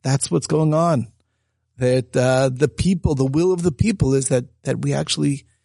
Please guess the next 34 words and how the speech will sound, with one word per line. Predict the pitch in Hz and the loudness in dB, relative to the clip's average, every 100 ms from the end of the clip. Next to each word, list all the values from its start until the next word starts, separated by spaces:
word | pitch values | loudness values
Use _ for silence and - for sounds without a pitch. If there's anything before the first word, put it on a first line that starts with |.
| _ _ | _ _
yeah, | - 185 | -2 0
no, | 190 | 2
we | 180 151 | 2 2
don't | 170 180 | 2 0
want | 135 135 | 0 0
a, | 127 - 135 | -2 -4 -4
a | 135 143 | -2 0
anti-religious | 147 143 143 139 135 127 127 - _ 131 131 123 120 | 0 0 2 2 2 0 -6 -14 _ 0 0 2 0
government. | - 120 113 117 139 - _ _ _ | 0 -2 0 -2 -4 -8 _ _ _
We | 156 | 0
don't | 160 | 2
want | 180 190 202 | 4 2 0
that. | - - - _ _ _ _ _ _ | -4 -6 -14 _ _ _ _ _ _
That's | - 202 | -16 -2
an | |
ama-, | 202 196 214 175 | 2 4 2 2
that's | 170 - | 0 0
a, | - - _ _ | -6 -12 _ _
whether, | - 175 175 | -2 -2 0
whatever | 143 156 202 233 | -2 0 2 2
is | 160 - | 0 0
right | 131 151 160 | 0 0 2
or | 135 | 2
wrong | 160 143 | 2 2
is | 123 | 0
not | 143 - | -2 -4
the | 120 | -8
question. | - 127 135 - 117 - _ _ _ | -2 0 0 -2 -6 -6 _ _ _
What | - 127 - _ _ _ | -4 -4 -4 _ _ _
the | 131 | -4
reality | 123 127 135 - 156 180 175 160 139 165 | -2 0 0 2 2 2 2 2 2 2
is, | 127 117 - - _ _ _ _ | 0 -2 -6 -10 _ _ _ _
is | 131 113 | -4 0
that | 120 110 - | 0 0 -6